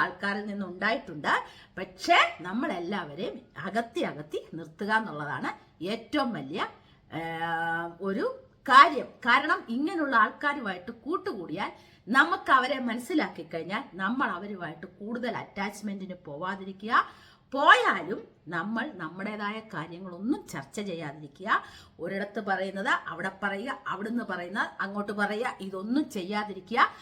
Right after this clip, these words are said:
പണ്ടൊക്കെ ഞാൻ ഇങ്ങനത്തെ ഒരു പൊട്ടിയായിരുന്നു, കാരണം എല്ലാ കാര്യവും ചർച്ച ചെയ്യും. പക്ഷെ ഇന്നിപ്പോ പൊട്ടുത്തരല്ല എൻ്റെ മാറി, ഞാൻ നല്ല ബുദ്ധി, കൂടിയ ബുദ്ധിയായി എനിക്ക്. അതുകൊണ്ട് ഞാൻ ഒരു കാര്യം ഇപ്പൊ ചർച്ച ചെയ്യാറില്ല. നമുക്ക്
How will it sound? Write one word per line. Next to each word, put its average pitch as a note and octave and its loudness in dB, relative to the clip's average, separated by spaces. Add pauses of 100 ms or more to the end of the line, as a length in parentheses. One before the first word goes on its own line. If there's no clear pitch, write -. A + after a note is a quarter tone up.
(300)
പണ്ടൊക്കെ F4+ 10 (120)
ഞാൻ A3 0 (100)
ഇങ്ങനത്തെ G#3 -6
ഒരു G#3 -8 (200)
പൊട്ടിയായിരുന്നു, F3+ -8 (100)
കാരണം F#3+ -4 (340)
എല്ലാ B3+ -4 (140)
കാര്യവും F3 -8
ചർച്ച D3+ -12
ചെയ്യും. B2+ -12
പക്ഷെ F#3 -12 (180)
ഇന്നിപ്പോ C#4 0 (160)
പൊട്ടുത്തരല്ല G3+ -4
എൻ്റെ G3 -10 (120)
മാറി, D#3 -8 (420)
ഞാൻ A3+ 2 (140)
നല്ല G3 -2 (500)
ബുദ്ധി, D#4+ 4 (680)
കൂടിയ A#4+ 10 (100)
ബുദ്ധിയായി E3 -4
എനിക്ക്. D3+ -6 (280)
അതുകൊണ്ട് G#3 -4 (100)
ഞാൻ F3 -8 (160)
ഒരു D4 -2 (140)
കാര്യം F#3+ -4
ഇപ്പൊ E3+ -12 (120)
ചർച്ച - -10
ചെയ്യാറില്ല. C#3+ -2 (600)
നമുക്ക് E4 2